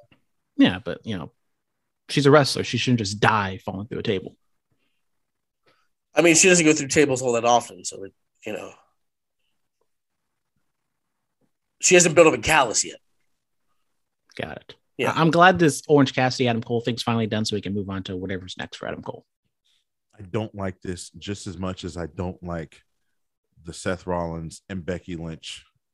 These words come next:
Speaker 3: teaming up, uh, at Extreme Rules.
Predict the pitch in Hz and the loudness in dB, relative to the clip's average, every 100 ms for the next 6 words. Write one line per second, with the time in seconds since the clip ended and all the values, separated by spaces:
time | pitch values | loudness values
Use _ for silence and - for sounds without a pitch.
0 | _ - 101 82 80 78 78 - - _ | _ -12 -10 -8 -8 -10 -12 -16 -20 _
1 | _ _ _ _ 85 82 80 76 73 71 | _ _ _ _ -12 -8 -8 -10 -12 -14
2 | 69 50 - _ _ _ _ _ _ _ | -16 -18 -20 _ _ _ _ _ _ _
3 | 87 80 - 95 87 117 104 - - | -14 -12 -12 -10 -8 -8 -10 -16 -20